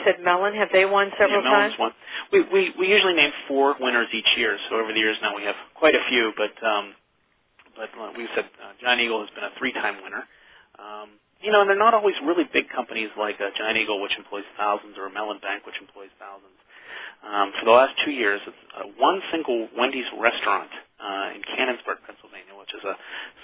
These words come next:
Speaker 2: small, um, suburb south of Pittsburgh. That single store, which hires about, uh,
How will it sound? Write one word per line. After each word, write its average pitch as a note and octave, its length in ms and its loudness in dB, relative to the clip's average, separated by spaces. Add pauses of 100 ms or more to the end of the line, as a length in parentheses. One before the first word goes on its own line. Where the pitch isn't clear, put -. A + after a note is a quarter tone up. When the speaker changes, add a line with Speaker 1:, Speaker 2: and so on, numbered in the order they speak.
(100)
Speaker 2:
small, G#2+ 340 2
um, F#2+ 280 0 (840)
suburb G#2 340 -4
south A2 180 2
of G2 140 -16
Pittsburgh. - 400 -8 (400)
That B2+ 160 -6
single C#3+ 300 4
store, C3 180 6
which A#2 160 2
hires A2+ 400 0
about, G#2 280 -2 (360)
uh, G2 200 -18